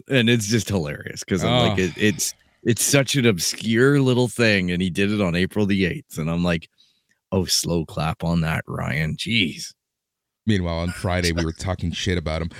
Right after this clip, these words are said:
Speaker 2: Uh, <laughs>
Speaker 1: I know, right? <laughs>
Speaker 2: Uh,
Speaker 1: That's how jelly my ankles are. <laughs>
Speaker 2: I know, right? We're, we're fickle. We're fickle. We're fickle.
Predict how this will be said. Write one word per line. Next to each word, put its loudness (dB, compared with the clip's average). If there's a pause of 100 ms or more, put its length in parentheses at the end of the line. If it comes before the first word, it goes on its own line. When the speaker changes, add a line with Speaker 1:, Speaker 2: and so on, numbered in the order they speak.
(200)
Speaker 2:
Uh, 0
<laughs> 0
Speaker 1:
I 6
know, 6
right? 6 (600)
<laughs> 2 (2500)
Speaker 2:
Uh, 4
Speaker 1:
That's 4
how 8
jelly 6
my 6
ankles 2
are. 4
<laughs> -4 (320)
Speaker 2:
I 4
know, 0
right? 2
We're, 2
we're -2
fickle. 0
We're -2
fickle. -2
We're -2
fickle. -6